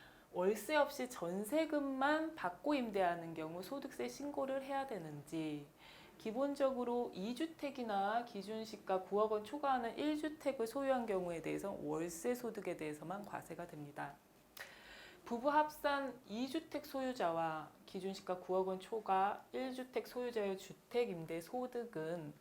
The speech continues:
월세 임대료 수입만 과세 대상이므로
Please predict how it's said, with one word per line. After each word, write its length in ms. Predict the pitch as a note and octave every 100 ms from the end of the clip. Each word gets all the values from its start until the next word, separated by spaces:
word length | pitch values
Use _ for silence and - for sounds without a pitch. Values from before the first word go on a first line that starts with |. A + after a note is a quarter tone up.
| - - - -
월세 840 | F3+ G#3+ A3 - C#4+ D4 C#4+ -
임대료 520 | F#3+ F#3 F#3 F#3 F3 E3+
수입만 680 | - A3 G3 E3+ F3+ A#3+
과세 420 | A#3+ - D#3 G3 F#3+
대상이므로 880 | E3+ - D#3 D3 C#3+ D3+ G#3 B3